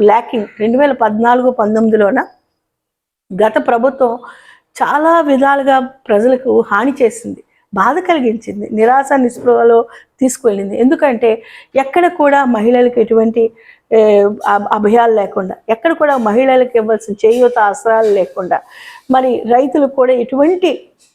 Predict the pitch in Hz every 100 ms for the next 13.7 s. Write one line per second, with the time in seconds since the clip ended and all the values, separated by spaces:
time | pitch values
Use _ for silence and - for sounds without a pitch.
0 | 214 220 247 254 247 240 233 220 214 254
1 | 262 254 254 220 - 226 262 254 220 240
2 | 226 233 226 220 208 196 202 190 208 208
3 | 254 269 247 247 247 208 214 - 247 240
4 | 226 220 226 214 208 - 220 220 220 _
5 | - - - 214 220 208 233 233 226 226
6 | 214 196 208 180 - 202 233 220 254 247
7 | 208 - 196 - _ - - 277 294 277
8 | 311 349 370 269 285 349 349 349 330 294
9 | 254 247 294 302 277 247 233 277 269 247
10 | 240 247 233 226 226 247 240 214 269 -
11 | 285 269 247 220 226 226 233 226 233 214
12 | - - _ - 285 294 330 269 226 226
13 | 233 214 - 226 220 220 -